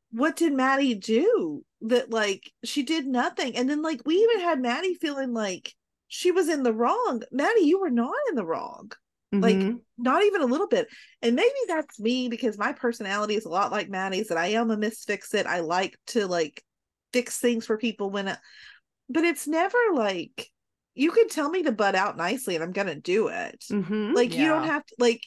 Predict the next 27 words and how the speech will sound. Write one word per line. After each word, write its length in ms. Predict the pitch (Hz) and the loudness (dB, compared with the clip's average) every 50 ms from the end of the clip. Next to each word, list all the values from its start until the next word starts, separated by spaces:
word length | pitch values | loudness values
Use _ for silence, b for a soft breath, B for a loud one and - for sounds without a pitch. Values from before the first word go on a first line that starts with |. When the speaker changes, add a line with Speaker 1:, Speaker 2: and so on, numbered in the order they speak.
| - _ _ - | -20 _ _ -6
Speaker 1:
if 140 | 240 233 | -4 0
you 100 | 240 277 302 | 2 2 2
don't 160 | 311 285 226 | 2 2 0
want 200 | 233 240 233 226 | -2 -4 -4 -2
fixing, 380 | - 254 262 - - 233 196 196 | -2 -2 -2 -2 -6 -6 -6 -4
then 100 | 190 185 | -6 -6
just 220 | 185 190 190 - | -6 -8 -8 -4
tell 180 | - 247 277 302 | -4 -2 -2 0
me. 220 | 269 220 185 185 - | -2 -2 -4 -4 -6
Like, 200 | - 196 196 - | -8 -8 -6 -4
otherwise, 400 | 262 294 302 269 196 190 226 - | -2 0 0 0 0 0 0 -2
that 160 | - 196 196 | -2 -2 -2
is 120 | 190 220 - | -4 -4 -4
my 140 | 180 175 170 | -6 -8 -6
nature 480 | 165 175 170 170 - - - 147 147 | -6 -6 -6 -6 -6 -6 -4 -4 -4
to 140 | - - 196 | -4 -6 -14
try 260 | - - 185 170 151 | -10 -6 -4 -4 -2
to, 120 | 139 131 127 | -4 -4 -6
like, 260 | 123 117 113 - - - | -6 -8 -10 -12 -14 -20
help 280 | 202 - - 196 - - | -12 -10 -10 -10 -8 -10
you 100 | 180 180 | -12 -8
fix 280 | - 196 180 - - | -8 -8 -8 -8 -10
the 100 | - 170 | -10 -10
situation 720 | - - 175 175 - 175 160 214 247 240 - - 156 160 180 | -10 -10 -12 -10 -4 -2 -2 0 -2 -2 -4 -4 -6 -4 -6
and 100 | 185 185 | -6 -6
give 180 | 180 165 - | -6 -6 -6
advice. 640 | - - - 180 240 285 269 - 220 220 - - - | -6 -6 -4 -2 -2 -2 -2 -4 -6 -6 -8 -14 -18